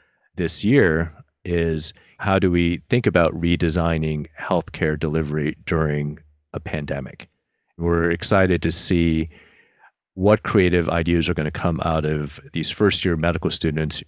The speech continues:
because there is no way we can go back to our old way of doing business in healthcare. If that happens,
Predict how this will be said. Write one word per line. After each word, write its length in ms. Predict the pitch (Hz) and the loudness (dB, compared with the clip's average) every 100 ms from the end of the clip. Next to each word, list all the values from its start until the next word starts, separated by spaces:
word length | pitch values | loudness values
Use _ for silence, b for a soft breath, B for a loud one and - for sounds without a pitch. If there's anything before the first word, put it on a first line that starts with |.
| - | -6
because 460 | 85 90 82 78 - B B B B _ _ _ _ _ _ | 0 2 2 0 -8 B B B B _ _ _ _ _ _
there 360 | 117 127 117 - - - | 4 6 4 0 -6 -6
is 220 | 98 95 | -2 2
no 160 | 104 104 | 4 6
way 240 | 95 95 | 6 4
we 120 | 87 | 2
can 260 | 85 95 85 - | 0 -2 -4 -2
go 220 | 92 87 | 0 2
back 380 | 87 85 82 - | 2 0 0 -4
to 260 | 87 82 | -2 0
our 260 | 80 80 80 | 0 -2 -4
old 260 | - 87 80 | -2 -2 0
way 240 | 80 80 | 0 0
of 140 | 80 78 | -2 -2
doing 240 | 80 76 | -4 -4
business 400 | 78 78 76 - | -4 -4 -4 -6
in 80 | - | -6
healthcare. 540 | 80 78 - 53 60 - b b b | -6 -6 -6 -6 -8 -16 b b b
If 160 | - 98 | -8 -2
that 180 | 113 117 | 2 2
happens, 680 | 101 95 - 135 139 - | 2 0 2 0 0 -4